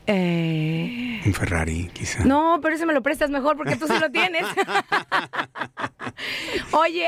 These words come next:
Speaker 1: Eugenio,
Speaker 2: Karen,
Speaker 1: bienvenido.
Speaker 2: qué gusto saludarte, como siempre. De veras, qué gusto
Speaker 1: Estoy
Speaker 2: estar acá de regreso después de, de este Instruction Not Included, que no nos veíamos.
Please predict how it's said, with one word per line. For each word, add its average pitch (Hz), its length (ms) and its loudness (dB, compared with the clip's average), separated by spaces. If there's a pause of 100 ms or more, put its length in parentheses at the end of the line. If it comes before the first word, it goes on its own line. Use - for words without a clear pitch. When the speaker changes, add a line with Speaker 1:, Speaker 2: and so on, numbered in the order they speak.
Speaker 1:
Eugenio, 311 320 0 (100)
Speaker 2:
Karen, - 140 -2
Speaker 1:
bienvenido. 269 840 0
Speaker 2:
qué 185 60 4
gusto 190 60 4
saludarte, 170 1000 -2 (180)
como 143 220 2
siempre. 170 640 0 (240)
De 127 100 -4
veras, 160 300 2
qué 165 100 -2
gusto 240 200 4
Speaker 1:
Estoy 285 140 4
Speaker 2:
estar 160 140 -4
acá 147 220 -2
de 143 120 0
regreso 147 640 0
después 131 520 0
de, 117 840 2
de 117 80 2
este 110 160 0
Instruction 165 500 2
Not 208 120 4
Included, 214 360 2
que 170 100 2
no 165 100 6
nos 170 100 4
veíamos. 147 540 -2